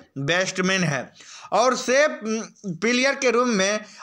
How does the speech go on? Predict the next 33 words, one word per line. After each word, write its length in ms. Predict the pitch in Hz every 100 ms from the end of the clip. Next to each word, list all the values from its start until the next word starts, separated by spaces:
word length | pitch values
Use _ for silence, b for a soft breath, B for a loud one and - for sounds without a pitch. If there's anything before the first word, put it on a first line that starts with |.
| -
और 220 | 190 220
जॉस 340 | 185 220 254 254
इंग्लिश 380 | 262 269 330 -
और 800 | - 208 214 208 202 196 190 180
शाई 300 | 214 226 247
होप 320 | 220 233 - 123
दोनों 400 | 131 214 240 220
रहने 280 | 190 180
वाला 360 | 160 156 151 143
है, 220 | 139 113 - B B -
क्योंकि 420 | 233 262 285 294 254 - _ _ _ _ _ - - B 165
हेड 380 | 156 180 254 262
टू 140 | 285
हेड 260 | 254 240 240
मुकाबला 480 | 247 247 220 226 226
का 160 | 226
रिसेंट 460 | 208 190 - 247 254
के 80 | 247
मैच 300 | 208 214 214
के 120 | - 202
अनुसार 480 | 196 185 196 202
मैं 460 | 196 175 170 175 175
बता 280 | 165 165 180
रहा 180 | 190 185
हूँ। 300 | 180 220 - B B B
रिसेंट 340 | 190 233 277 302
के 160 | 294
मैच 320 | 254 254 254 254
में 160 | 254 254
पांच 280 | 247 240 226
मुकाबले 460 | 226 214 202 202 196
खेले 300 | 202 185 190
हैं, 220 | 185 196